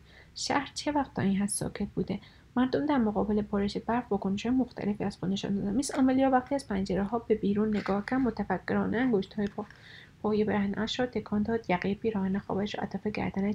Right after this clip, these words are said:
جمع کرد، مدتی ایستاد، سپس شروع کرد کیکره‌ها را بکشد و پنجره‌های پاتوقش را قفل کند. تمام درها را بست، چراغ‌ها را روشن کرد و آرام نشست و به خوردن سوپ مشغول شد. دلیل این کار آن نبود که از باریدن برف می‌ترسید، بلکه دلیلش صرفاً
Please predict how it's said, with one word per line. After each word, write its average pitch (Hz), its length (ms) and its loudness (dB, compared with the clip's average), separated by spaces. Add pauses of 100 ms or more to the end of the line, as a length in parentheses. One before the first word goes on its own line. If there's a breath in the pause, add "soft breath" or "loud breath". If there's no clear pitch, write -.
جمع 190 260 0
کرد، 208 300 0
مدتی 185 420 -2
ایستاد، 202 380 -2
سپس 233 360 -4
شروع 214 160 2
کرد 240 240 -4
کیکره‌ها 190 480 -2
را 214 140 0
بکشد 233 400 0
و 220 60 0
پنجره‌های 202 500 -2
پاتوقش 208 540 -4
را - 120 -4
قفل 214 200 -2
کند. - 220 -6 (800 loud breath)
تمام 247 360 4
درها 202 340 4
را 214 160 2
بست، 202 240 2
چراغ‌ها 190 340 0
را 202 80 2
روشن 190 280 -2
کرد 220 180 -2
و - 100 -2
آرام 196 280 0
نشست 208 380 -2
و - 20 -2
به 226 80 4
خوردن 220 400 0
سوپ - 280 -4
مشغول 190 280 -2
شد. 202 180 -2
دلیل 262 360 2
این 285 240 -2
کار 269 180 2
آن 285 200 0
نبود 262 220 4
که - 100 -2
از 185 100 -2
باریدن 190 340 2
برف 190 300 0
می‌ترسید، 196 480 0
بلکه 269 220 2
دلیلش 254 320 2
صرفاً - 340 -2